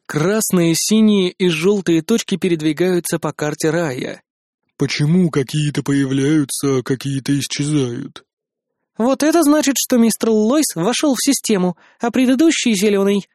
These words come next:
Speaker 1: эльф Ловен, вышел. Сейчас я займусь связью с внешним миром, отправлю пару сообщений своим знакомым, чтобы они ждали нашего появления, а ты ступай в... Дом радости матушки Эбигейл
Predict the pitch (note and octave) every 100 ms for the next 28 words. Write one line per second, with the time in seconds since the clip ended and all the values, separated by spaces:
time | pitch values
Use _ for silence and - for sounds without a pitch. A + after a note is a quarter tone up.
0 | _ - C4 G3 B3+ C#4 F3 D#3+ E3+ _
1 | - C4+ C4+ - F#3 F#3 _ _ _ _
2 | _ - D#4 C#4+ C4 A3+ A3 A3 G#3+ G#3
3 | - G3+ G#3+ F#3+ G#3 - G#3 G3+ A3 A3+
4 | C4+ G3+ F3+ - _ _ _ C#4 - D4
5 | B3 A#3 A#3+ A3+ - G3+ - G#3+ G3+ -
6 | F#3+ F#3 E3+ F3+ C#4 D4 A#3+ - - -
7 | G3+ F#3+ B3+ C#4+ G3+ G#3+ G#3+ G#3 A3 A3
8 | B3 B3+ C4+ G3+ F3+ F3+ - _ _ -
9 | A3+ D#4+ - A#3+ - A#3 A3+ F#3 F#3+ G3
10 | G3 F#3+ - _ _ _ _ - A3 B3+
11 | A3+ A#3+ D4 D#4+ - A#3+ G#3 A3 - -
12 | - - G#3 E3+ E3 E3+ E3+